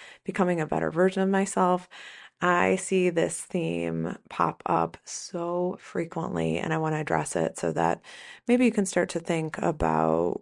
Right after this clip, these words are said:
what it means to you and whether or not it's problematic for you too. So, um, before we get into that, it is, uh,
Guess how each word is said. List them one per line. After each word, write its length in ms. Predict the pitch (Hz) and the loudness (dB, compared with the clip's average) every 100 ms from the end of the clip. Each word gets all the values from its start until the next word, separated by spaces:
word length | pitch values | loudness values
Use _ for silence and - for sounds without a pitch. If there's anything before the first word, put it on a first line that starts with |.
| _ | _
what 280 | - 185 170 | 4 6 6
it 120 | 190 | 4
means 260 | 165 147 | 0 -4
to 100 | - | -2
you 320 | 165 160 - 80 | 0 2 4 2
and 260 | 160 160 | 0 -2
whether 240 | 160 156 156 | 0 0 -2
or 40 | |
not 160 | 160 180 | -2 -2
it's 160 | 180 | -4
problematic 560 | - 151 147 156 156 - | -4 -4 -4 -6 -6 -6
for 80 | 156 | -8
you 160 | 147 | -8
too. 320 | - - 80 - _ _ - - - - | -8 -6 -6 -8 _ _ -20 -20 -20 -10
So, 480 | - 208 196 185 - | 2 8 10 10 8
um, 520 | 175 165 165 170 165 | 4 4 4 0 -4
before 380 | 160 180 190 180 | 0 0 4 2
we 120 | 170 | 2
get 100 | 160 | 0
into 280 | 160 156 160 | -2 -4 -4
that, 260 | 156 156 | -4 -2
it 160 | - 165 | -2 0
is, 340 | 165 160 160 | 0 0 -2
uh, 280 | 156 - 165 | -2 0 -2